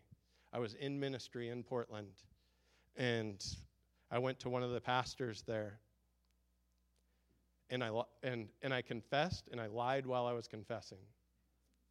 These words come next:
I was like, "I looked at pornography for the first time this week."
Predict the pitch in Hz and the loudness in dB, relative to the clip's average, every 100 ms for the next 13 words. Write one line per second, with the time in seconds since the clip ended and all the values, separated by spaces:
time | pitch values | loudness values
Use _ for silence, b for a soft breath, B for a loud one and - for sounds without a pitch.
0 | _ _ _ _ _ _ _ - 113 113 | _ _ _ _ _ _ _ -4 -2 0
1 | 107 - - 110 127 - 120 127 131 120 | -2 -6 -6 -2 -2 -2 -2 0 2 0
2 | 117 120 107 110 104 127 - - 117 110 | -2 -4 -4 -6 -4 -4 -4 -4 -4 -4
3 | 107 - 113 | -8 -8 -8